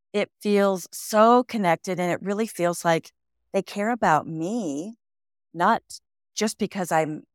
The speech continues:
a supporter or potential financial supporter, but they care about me because we have these shared values. We love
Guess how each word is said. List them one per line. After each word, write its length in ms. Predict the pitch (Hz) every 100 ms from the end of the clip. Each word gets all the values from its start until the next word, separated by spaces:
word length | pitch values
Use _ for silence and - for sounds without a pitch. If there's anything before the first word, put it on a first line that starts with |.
| -
a 80 |
supporter 560 | 151 - 190 196 175 175
or 120 | -
potential 520 | 151 165 - 185 -
financial 480 | 160 170 151 139 160
supporter, 560 | 175 185 - 175 156 151 _ _ _ _
but 80 | 220
they 100 | 226
care 300 | - 247 453
about 240 | 311 214
me 140 | 190
because 260 | 180 190 180
we 100 | 170
have 160 | 175 165
these 140 | 151
shared 320 | - 147 156 -
values. 480 | 147 139 107 - -
We 280 | 233 277 285
love 400 | 196 160 165